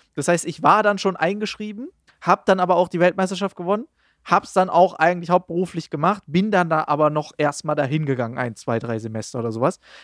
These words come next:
weil ich gedacht hab, schadet ja nicht. Finanzmanagement, Künstler und Finanzen ist eh immer so ein Thema, was nicht so richtig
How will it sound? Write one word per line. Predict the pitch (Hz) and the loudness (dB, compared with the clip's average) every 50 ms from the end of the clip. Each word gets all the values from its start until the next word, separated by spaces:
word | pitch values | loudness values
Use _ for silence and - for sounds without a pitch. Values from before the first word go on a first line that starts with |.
| _ | _
weil | - 156 | 2 2
ich | 156 160 | 2 4
gedacht | 170 170 175 - - | 2 0 0 2 2
hab, | 202 196 - _ _ _ _ _ _ _ | 0 0 0 _ _ _ _ _ _ _
schadet | - - 254 254 277 262 220 165 | -6 2 4 6 6 6 4 4
ja | 165 143 | 2 2
nicht. | 131 117 - - _ - _ _ _ _ | 2 -2 -8 -12 _ -20 _ _ _ _
Finanzmanagement, | - 143 156 185 214 214 - 202 202 214 214 220 190 - 190 202 226 220 220 226 - _ _ _ _ _ _ _ | -4 0 2 2 2 0 -4 -4 -2 -2 -2 -2 -4 -6 -4 -2 -2 -2 -2 -4 -10 _ _ _ _ _ _ _
Künstler | - 220 240 254 254 - - - 240 226 | 2 2 2 2 0 -6 -2 2 2 2
und | 202 190 175 | 2 0 -4
Finanzen | - 180 165 180 196 202 - - 170 | -4 0 0 0 0 -2 -6 -4 -4
ist | 147 135 - - | -4 -4 -4 -6
eh | 196 220 | -6 -2
immer | 196 196 196 196 185 | -2 0 0 0 0
so | 165 180 | 0 -2
ein | 180 180 | -4 -4
Thema, | - 190 190 202 196 196 190 180 160 | -2 0 0 0 2 2 2 4 4
was | 170 165 - | 2 2 0
nicht | - 156 175 202 - - | -4 -4 -4 -4 -4 -2
so | - 175 | -2 -2
richtig | 156 165 196 - - - 196 175 - | 0 0 -2 -4 -4 -10 -14 -14 -14